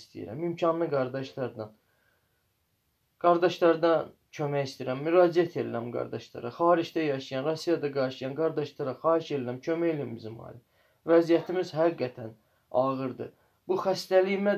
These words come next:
dözürəm, amma aclığa dözə bilmirəm. Vallahi uşaqlarıma, balalarım çörək istəyir, başa sala bilmirəm ki. Yoxdur, yoxdur söz uşaq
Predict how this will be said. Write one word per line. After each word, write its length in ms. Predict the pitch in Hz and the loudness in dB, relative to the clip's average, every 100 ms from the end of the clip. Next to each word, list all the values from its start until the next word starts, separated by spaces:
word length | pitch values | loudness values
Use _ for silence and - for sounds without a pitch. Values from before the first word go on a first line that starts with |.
| 147 | 2
dözürəm, 540 | 180 175 160 156 110 - _ | 2 4 2 0 0 -4 _
amma 320 | 160 147 180 156 - 196 | -6 -4 -2 -2 2 2
aclığa 440 | 185 165 190 196 160 | 2 0 2 2 2
dözə 240 | 170 165 160 | 0 2 0
bilmirəm. 480 | 160 151 135 - 160 | -4 -8 -6 -6 0
Vallahi 300 | 175 165 165 | 2 2 0
uşaqlarıma, 560 | - 190 190 190 196 175 180 | 0 0 2 0 2 0 4
balalarım 480 | 196 196 202 202 196 | 4 6 6 4 2
çörək 300 | 180 170 170 | 0 2 2
istəyir, 320 | 170 - 170 - | 0 -6 -8 -4
başa 220 | 196 202 | -2 -2
sala 240 | 190 180 - | 0 0 0
bilmirəm 460 | - - 95 - - | -6 -8 -6 -6 -6
ki. 140 | - _ _ _ - _ _ _ _ _ _ _ _ | -18 _ _ _ -20 _ _ _ _ _ _ _ _
Yoxdur, 440 | 247 240 220 - 254 | 0 0 0 -6 -6
yoxdur 340 | 269 262 - | -4 -6 -12
söz 280 | - 226 202 | -8 -6 -6
uşaq 300 | 208 - | -12 -14